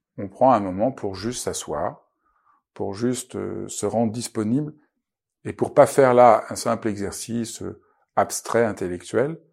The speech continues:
mais d'en faire une vraie, euh, un vrai travail, une vraie expérience. Donc je vous invite simplement à vous asseoir, et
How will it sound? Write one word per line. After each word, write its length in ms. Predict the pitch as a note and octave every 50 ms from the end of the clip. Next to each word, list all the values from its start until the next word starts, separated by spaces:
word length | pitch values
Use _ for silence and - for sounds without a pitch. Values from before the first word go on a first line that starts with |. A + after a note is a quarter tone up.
| _ _ _ _ _ _ _
mais 100 | - G#2+
d'en 140 | G#2 A#2 A2
faire 300 | G#2 - C#3+ D3+ D3+ C3
une 160 | A2+ A2 G#2+
vraie, 420 | G#2+ B2+ B2 B2+ C#3+ D3+ D3+ D3+ C#3+
euh, 300 | B2 A2+ A2 G#2+ G#2+ G#2+ - - _ _ _ _ _ _ -
un 100 | A#2 A#2
vrai 220 | A2+ A2 B2 C3 B2
travail, 580 | - A#2+ A2 F2 E2 D#2 E2+ G2 A#2+ C3 B2
une 160 | G2 F#2 F#2+
vraie 300 | F#2 - A#2 G#2+ A#2+ A#2+
expérience. 840 | A2+ - - - - G2 F2 E2+ E2+ E2 F2+ A2+ - - - - _ _ _ _ _ _ _ _ _ _ _ - - _ _ _
Donc 140 | - A2+ G#2+
je 60 | G2+
vous 140 | A#2+ C3 B2
invite 240 | C3+ B2+ A#2+ B2 A#2
simplement 420 | - F3+ E3+ E3 D#3 C#3+ C#3 B2+
à 60 | A2 G#2
vous 240 | F#2+ A2 G#2+ G2
asseoir, 560 | G2+ - - - - - - G2 A#2+ E3+ - _ _ _ _ _ _ _ _ _ _ _ _ _ _ _ _ _ _ _ _ _ _ _ _
et 180 | - A2+ F2+